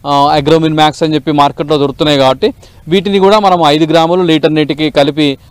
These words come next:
మనం పిచికారీ చేసుకున్నట్టయితే అటు సూక్ష్మ పోషకాల నివారణతో పాటు ఈ ఎన్పికే, ఆ, లోపాలు కూడా అంటే, ఆ, నత్రజని, భాస్వరం, పా-, పొటాషియం సంబంధించిన లోపాలు కూడా ఉండకుండా మనకేందంటే పంట పెరుగుదల కూడా ఎటువంటి ఇబ్బంది లేకుండా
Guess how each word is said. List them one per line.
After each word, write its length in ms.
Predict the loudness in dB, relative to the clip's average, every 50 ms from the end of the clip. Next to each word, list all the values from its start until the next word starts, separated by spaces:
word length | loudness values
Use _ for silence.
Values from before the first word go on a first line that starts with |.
| -12 -8 -4
మనం 140 | -4 -2
పిచికారీ 460 | -2 -4 -6 -6 0 0 0 2 2 0
చేసుకున్నట్టయితే 760 | -2 -4 -4 -6 -4 -4 -2 0 0 -2 0 -2 -4 -4 -4 -10 -18 -20 -14 -6 -6
అటు 260 | -2 0 0 0 0
సూక్ష్మ 320 | 0 -2 -4 -4 -2 -6
పోషకాల 720 | -4 0 0 0 0 0 2 2 2 4 4 2 2 0 -2 -4
నివారణతో 560 | -6 -4 0 0 0 0 -2 -4 -4 -4 -2
పాటు 420 | 0 0 -2 0 0 -2 -4 -4 -8 _ _ _ _ -6
ఈ 100 | -4 -2 0 0 0 -2 -2 -4 -6 -4 -4
ఎన్పికే, 720 | -2 -2 0 0 0 0 2 2 2 2 2 0 -2 -4 -6 -2
ఆ, 280 | 0 0 2 2 0 2
లోపాలు 380 | 2 0 2 2 2 0 0 0
కూడా 300 | -2 0 0 0 -2 -2
అంటే, 380 | -8 -8 -4 -2 0 0 -2 -4 -8 _ _ _ _ _
ఆ, 180 | -4 -2 -2 0
నత్రజని, 460 | -2 -2 -2 0 0 0 0 0 0
భాస్వరం, 420 | 2 2 0 0 0 -2 -6 -6 -4
పా-, 260 | -2 0 2 2 0
పొటాషియం 440 | 0 -2 -2 -2 -2 -2 -2 -6 -6
సంబంధించిన 420 | -4 -4 -4 -4 -4 -6 -2 0
లోపాలు 320 | 0 0 2 2 0 0
కూడా 300 | 0 0 2 2 0 0 -2 -8 _ _ _ _
ఉండకుండా 560 | -4 -2 -2 -2 -2 -4 -2 0 0 0 0 -2 -8 _ _ _ -8
మనకేందంటే 480 | -6 -6 -2 -2 -2 -2 -2 -2 -2 -4
పంట 320 | 0 0 -2 0 0 -4
పెరుగుదల 440 | -4 -2 -2 0 2 2 2 2 2
కూడా 340 | 0 2 2 2 2 0 -2 -4
ఎటువంటి 380 | -8 -4 -2 -2 -2 0 0 -2
ఇబ్బంది 320 | 0 2 0 0 0 0
లేకుండా 580 | 0 0 0 0 -2 0 0 0 0 0 -2